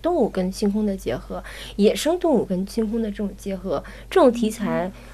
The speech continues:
Speaker 1: 我觉得我以后可能会去尝试去，
Speaker 2: 嗯。
Speaker 1: 去做一些。然后另外还有一些比较奇妙的一些，啊，自然现象。那比如说我刚才咱们路上还，我还说过，我说，啊，我还没有去看过，去北，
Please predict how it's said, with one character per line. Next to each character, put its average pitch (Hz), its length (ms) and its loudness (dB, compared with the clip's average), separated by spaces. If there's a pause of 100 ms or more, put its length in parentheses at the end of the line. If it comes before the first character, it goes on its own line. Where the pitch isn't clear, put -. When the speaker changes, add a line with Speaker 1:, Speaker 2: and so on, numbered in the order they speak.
Speaker 1:
我 196 100 0
觉 202 120 2
得 202 140 4
我 190 140 4
以 190 100 2
后 190 180 -2
可 185 140 -6
能 - 180 -4
会 185 160 -2
去 160 420 -4
尝 - 320 -6
试 180 360 0
去， 190 180 8
Speaker 2:
嗯。 151 240 -2
Speaker 1:
去 - 160 -6
做 175 240 0
一 156 80 -2
些。 139 300 -6
然 131 120 -4
后 208 120 0
另 233 160 2
外 226 100 2
还 202 160 -2
有 190 140 2
一 180 80 -6
些 190 220 -4 (360)
比 - 100 -6
较 185 140 4
奇 - 240 -2
妙 196 260 6
的 190 140 0
一 196 80 -2
些， 196 440 -2 (340)
啊， 175 180 -4
自 175 140 -4
然 156 200 -2
现 185 240 0
象。 160 420 -8 (360)
那 185 160 -4
比 185 160 -6
如 185 160 -2
说 202 260 0
我 196 80 0
刚 185 160 -4
才 180 240 -4 (440)
咱 185 140 -6
们 190 160 0
路 202 100 4
上 196 120 0
还， 180 180 -2
我 185 80 -2
还 185 160 -2
说 202 240 4
过， 202 180 4
我 - 80 0
说， - 120 -8
啊， 196 240 -4
我 185 60 -6
还 190 160 -4
没 196 100 2
有 202 120 0
去 202 140 -10
看 208 260 -4
过， 202 200 -2 (400)
去 202 260 2
北， 147 260 0